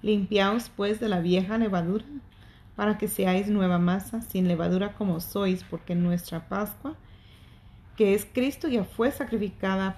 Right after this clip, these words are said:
por nosotros". Entonces, eh, usa esa, esos versículos para decir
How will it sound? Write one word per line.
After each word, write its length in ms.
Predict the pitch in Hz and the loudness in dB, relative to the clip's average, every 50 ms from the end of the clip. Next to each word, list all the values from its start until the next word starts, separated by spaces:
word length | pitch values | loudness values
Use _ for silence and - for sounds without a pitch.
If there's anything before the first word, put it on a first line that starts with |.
| - | -6
por 160 | - 175 175 170 | -4 -2 0 0
nosotros". 800 | 170 170 175 175 - - - - - - - 156 - - - - - - - - - - | 0 0 -2 -4 -6 -8 -8 -8 -8 -10 -14 -18 -18 -20 -20 -20 -20 -20 -20 -20 -18 -16
Entonces, 680 | - - - 208 208 208 202 - 220 202 196 190 - - - - - - - - - - | -16 -8 -4 -2 0 0 0 0 0 0 0 -2 -8 -14 -18 -20 -20 -20 -20 -14 -8 -4
eh, 580 | 185 185 180 180 175 170 165 160 175 - - - - - - - - - - - - - - | -2 0 0 0 0 0 -2 -4 -6 -8 -10 -14 -18 -20 -20 -20 -20 -20 -20 -20 -20 -12 -4
usa 300 | - 220 269 247 285 269 | 0 0 2 2 2 2
esa, 220 | 240 277 262 - - - | 2 0 -2 -4 -4 0
esos 500 | - 240 247 247 269 262 254 233 - - | 2 2 2 2 0 -2 -2 -4 -4 -4
versículos 680 | 226 226 233 233 - 262 240 - 277 277 339 349 - | -2 -2 -2 -2 -4 -4 -4 -4 -4 -2 -4 -4 -4
para 200 | - 220 196 190 | -2 0 2 2
decir 500 | 190 196 185 - - 202 214 254 311 | 2 2 0 -2 -2 -2 -2 -2 -4